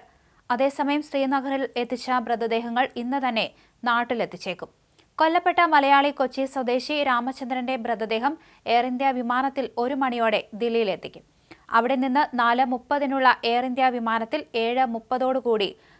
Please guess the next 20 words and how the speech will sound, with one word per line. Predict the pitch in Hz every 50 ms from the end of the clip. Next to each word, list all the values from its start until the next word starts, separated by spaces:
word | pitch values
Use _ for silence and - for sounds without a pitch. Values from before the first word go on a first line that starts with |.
| _ -
നെടുമ്പാശ്ശേരിയിലെത്തിക്കും. | 262 277 285 294 302 339 359 370 370 - - 285 254 208 170 165 - - 156 - - - _ _ _ _ - - _ _ -
അതേസമയം | 294 311 294 370 370 370 370 359 349 339 339 330 - - 262 269
ആക്രമണത്തിൽ | 277 - 311 311 311 320 311 - 320 311 -
പരിക്കേറ്റ | 302 294 285 294 294 285 277 - 277 - - - -
പതിനേഴ് | 233 226 208 240 233 262 277 294 220 -
പേരിൽ | 294 285 285 285 269 254 - 233 226
മൂന്ന് | 240 254 269 320 311 302
പേരുടെ | 277 269 262 262 262 240 254
നില | 247 240 214 - - 196 240
ഗുരുതരമായി | 240 233 254 285 285 294 277 277 269 262 262 262
തന്നെ | 240 233 240 233 233 - 247
തുടരുകയാണ്. | 226 214 208 196 196 185 190 180 165 180 233 - - - _ _ _ _ _ _ _ _ _ _ _
ഡൽഹി | 254 269 311 330 330 370 381 - 330
അന്താരാഷ്ട്ര | 320 311 311 330 330 330 320 311 - - 320 302
വിമാനത്താവളത്തിൽ | 285 285 285 294 302 294 - 294 285 277 285 285 277 294 254 240 -
പ്രധാനമന്ത്രി | - 254 233 240 262 277 285 269 285 269 262 269 247 - - _ _ _ _ _ - 285
നരേന്ദ്രമോദി | 294 294 294 302 294 320 320 302 294 285 277 269 220 - - -
വിമാനമിറങ്ങിയതോടെ | 240 240 254 254 269 285 302 294 294 269 269 254 262 269 269 262 247 240 233 220 170 - 214 -
ജമ്മു | 247 240 247 254 -
കാശ്മീരിലെ | 285 277 269 - 262 262 269 269 254 262 262